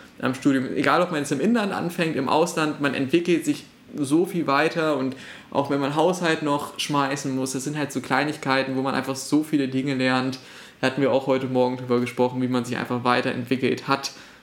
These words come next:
von kurz nach der Schule bis jetzt. Und das ist letztendlich auch ein Prozess mit der Freizeit, aber lasst euch wirklich sagen, die Freizeit hat man und, ähm, ja, und dann findet einfach das, das, was man machen will, denke ich einfach so.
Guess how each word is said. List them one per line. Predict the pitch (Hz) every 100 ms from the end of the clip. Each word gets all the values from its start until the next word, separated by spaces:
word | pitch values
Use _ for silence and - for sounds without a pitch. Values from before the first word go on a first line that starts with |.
| _
von | - 127 123 127 123 -
kurz | - 143 143
nach | 135 135
der | 139
Schule | 131 131 127 120
bis | 120 120
jetzt. | 123 123 - - - - - -
Und | - 127 120
das | 131
ist | 143
letztendlich | 139 110 131 147
auch | 143
ein | 131
Prozess | - - 180 180
mit | 160
der | 151
Freizeit, | 143 143 139 135 139 -
aber | 139 131
lasst | 139 -
euch | 135 139
wirklich | 131 131 127
sagen, | 120 120 123 127 123 - - -
die | 120
Freizeit | - 95 139 139 123
hat | 135 151
man | 165 180 180 - - - - - - -
und, | 135 127 127 127 - -
ähm, | 123 120 123 - -
ja, | 262 - 240 - - - -
und | 147 139
dann | 135 139
findet | - - 175 202
einfach | - 156 156 151
das, | 143 - - 104 - -
das, | 139 -
was | 151 135
man | 131
machen | 127 - 123
will, | 120 123
denke | - -
ich | - -
einfach | - - -
so. | - -